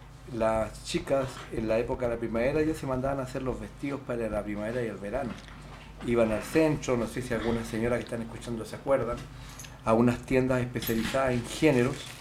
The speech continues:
y compraban el insólito, el inaudito, las telas y después señoras en las casas hacían los vestidos y cada una tenía su, su look. <laughs> Hoy día no, se va a la tienda a comprar ropa china y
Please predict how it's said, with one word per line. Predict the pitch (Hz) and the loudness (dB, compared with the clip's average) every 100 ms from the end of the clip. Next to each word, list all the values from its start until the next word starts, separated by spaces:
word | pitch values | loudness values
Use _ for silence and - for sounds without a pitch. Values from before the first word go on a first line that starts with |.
| - - - - - - - | -14 -12 -12 -12 -12 -8 -6
y | |
compraban | 117 117 113 139 135 127 | 4 4 6 8 8 8
el | 117 | 6
insólito, | 110 104 - - 147 135 127 123 | 6 2 -2 4 6 6 4 4
el | 113 | 4
inaudito, | 107 104 101 139 151 127 127 | 4 2 0 -2 -2 0 0
las | 117 - | 0 -4
telas | - 165 151 131 | 2 6 8 6
y | |
después | 117 - 123 117 - - - - - - | 4 0 -2 -2 -6 -14 -16 -18 -12 0
señoras | 113 127 139 135 | 2 4 2 0
en | 120 | -4
las | 117 | -4
casas | - 143 - 123 | 0 0 0 -6
hacían | - 123 113 | -2 -2 0
los | 101 - - | -4 -8 -10
vestidos | 110 - 156 123 123 - - - - - - - - - | -10 0 4 4 4 -4 -16 -16 -16 -16 -16 -18 -16 -2
y | 160 | 0
cada | 151 151 147 | 8 10 12
una | 170 196 180 | 12 8 6
tenía | 160 170 170 160 | 4 2 2 0
su, | - 160 151 151 147 147 - - - - | 2 0 0 -2 -6 -10 -16 -18 -18 4
su | 190 | 6
look. | 214 - - 127 101 - - | 8 6 0 2 2 0 -12
<laughs> | - - - - - | -16 -16 -16 -4 4
Hoy | 147 | 8
día | 147 180 170 | 10 10 12
no, | 127 127 147 | 10 8 8
se | 143 | 6
va | 127 135 | 6 8
a | |
la | 135 131 | 8 6
tienda | 131 131 123 | 4 4 4
a | |
comprar | 113 - 127 | 2 4 4
ropa | 123 123 113 | 4 0 0
china | - 143 143 135 127 123 | 0 0 2 4 4 4
y | 113 110 107 | 2 0 -2